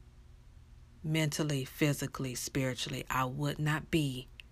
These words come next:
her today if it had not been for the shifting. And even though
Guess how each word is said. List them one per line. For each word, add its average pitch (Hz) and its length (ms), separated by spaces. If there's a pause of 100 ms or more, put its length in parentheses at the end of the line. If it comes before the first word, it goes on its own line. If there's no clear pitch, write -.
(500)
her 123 440 (340)
today 131 460 (800)
if 151 180
it 139 60
had 147 240
not 139 240
been 135 160
for 143 120
the 139 100
shifting. - 540 (3750)
And 160 100
even 175 240
though 151 380